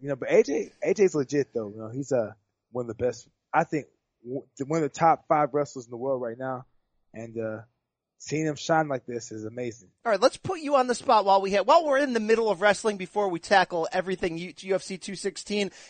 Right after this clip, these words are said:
Speaker 2: If you had to sort of give a pound for pound ranking of the moment in pro wrestling, who do you think are the one, two, three best workers right now today in the world?
Speaker 1: Whoa.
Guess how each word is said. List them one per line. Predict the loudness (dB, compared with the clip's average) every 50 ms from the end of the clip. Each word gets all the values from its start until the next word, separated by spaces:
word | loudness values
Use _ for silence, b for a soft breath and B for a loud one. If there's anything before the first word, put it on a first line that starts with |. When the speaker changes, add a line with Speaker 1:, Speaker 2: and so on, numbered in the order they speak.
| B
Speaker 2:
If | -2 -2 -2 0 0
you | 0 0
had | 2 2 6 6 6 4
to | 4 -4
sort | -4 -2 0 0 0
of | -2 -2
give | -2 -2 0 2
a | 2 2 2 -2 b b b b b b _ -14 -14 -14 -10
pound | -2 2 2 2 2 0
for | -2 -6 -8
pound | -6 -4 0 2 2 2 0 -2 0
ranking | 0 0 0 0 -6 -2 -2
of | -2 -2 0 -4
the | -6
moment | -4 0 0 0 0 0 -2 -4 -6
in | -6 -8
pro | -4 -2 -2 0
wrestling, | 2 2 2 2 0 -6 -12 -12 -14 -14 -16 _ _ _ _ _ _
who | _ -10 -8
do | -8
you | -8 -4
think | -4 -4 -2 2
are | 2 2 2
the | 2 0
one, | 0 2 2 0 0 0
two, | -4 -8 -8
three | -8 -10 -10 -8 -6 -4 -4 -6 b b b b _
best | 2 2 2 0 -2
workers | -6 -6 -6 -6 -4 -4 -6 -6 -6 -10 _ _ _
right | 2 2 2 2 2
now | 0 -2 -2 -2
today | -4 -4 -4 -4 -2 -4 -6 -10 _ _ _ _ -14
in | -12 -6
the | -6 -6
world? | -6 -6 -10 -8 -4 -4 -4 -4 -6 -10 -14 _ _ _ _ _ _ _ _ _ _ _ _ _ _ _ _ _ _ _ _ _ _ _ _ _
Speaker 1:
Whoa. | _ 0 0 2 2 0 -4 -6 -12